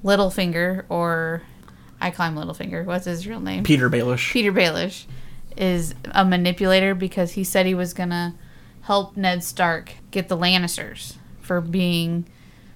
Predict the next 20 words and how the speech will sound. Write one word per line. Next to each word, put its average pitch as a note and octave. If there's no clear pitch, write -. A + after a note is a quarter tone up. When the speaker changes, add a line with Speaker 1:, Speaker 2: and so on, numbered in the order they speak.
Speaker 1:
for A3
Jaime F3+
and F3
Cersei F3
being E3
together, E3
and F3+
he F3+
actually E3+
turned E3
on D#3
him D#3+
and F3+
got F3
Speaker 2:
He E3+
Speaker 1:
Ned F3
and F3
his E3+
people -
captured. -